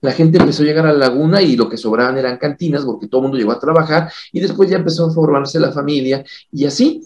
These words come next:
Entonces, pues, en lo normal que es, pues, vas a una cantina, eh, la juerga, la borrachera, y siempre hay quien te cante. Pues bueno, la música de aquella época, básicamente, eh, lo que se movía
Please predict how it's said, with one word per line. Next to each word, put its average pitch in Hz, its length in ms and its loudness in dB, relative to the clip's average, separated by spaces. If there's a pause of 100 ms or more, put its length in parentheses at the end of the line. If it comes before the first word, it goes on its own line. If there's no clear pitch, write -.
(140)
Entonces, 147 580 0
pues, 120 220 -4
en 113 100 -2
lo 120 80 -4
normal 156 420 0
que 156 220 0
es, 165 80 0
pues, 117 240 -4
vas 95 180 -6
a 117 60 -6
una 127 160 -6
cantina, 147 640 -4 (240)
eh, 113 240 0
la 113 200 0
juerga, 143 340 4
la 135 120 4
borrachera, 139 640 0 (180)
y 175 80 -2
siempre 208 320 2
hay 185 60 0
quien 180 180 -4
te 180 140 -4
cante. 180 360 -4 (280)
Pues 139 140 2
bueno, 120 280 0 (220)
la 180 100 8
música 233 400 4
de 180 80 4
aquella 165 360 -2
época, 156 360 -4
básicamente, 139 760 -4 (220)
eh, 110 240 2
lo 120 120 6
que 127 80 -4
se - 120 0
movía 139 500 4